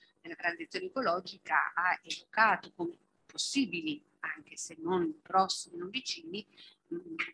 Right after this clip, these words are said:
difficoltà di, di approvvigionamento che potrebbero richiedere in via assolutamente transitoria di fare per esempio ricorso anche alla, all'utilizzazione di centrali termoelettriche a carbone che sono invece in via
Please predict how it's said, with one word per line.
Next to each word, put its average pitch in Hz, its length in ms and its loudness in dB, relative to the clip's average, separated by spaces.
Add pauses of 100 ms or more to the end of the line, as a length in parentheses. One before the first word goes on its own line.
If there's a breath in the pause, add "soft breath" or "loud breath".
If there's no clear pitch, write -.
(200)
difficoltà 175 760 4
di, 170 280 -6
di 185 160 2
approvvigionamento 185 840 -2
che - 140 -14
potrebbero 214 640 -2 (260 soft breath)
richiedere 190 800 2
in 175 100 0
via 180 280 6
assolutamente 180 540 -4
transitoria 165 800 -6
di - 280 -20 (200)
fare 160 260 2
per 160 100 -8
esempio 165 420 -8
ricorso 170 720 -6 (340 loud breath)
anche 165 600 2
alla, 151 460 -8 (640)
all'utilizzazione 170 1120 0
di 175 220 -12
centrali 160 500 0
termoelettriche 330 720 -12
a - 40 -8
carbone 330 520 -2
che 302 100 -16
sono - 260 -10
invece - 400 -10
in 311 160 -20
via - 200 -10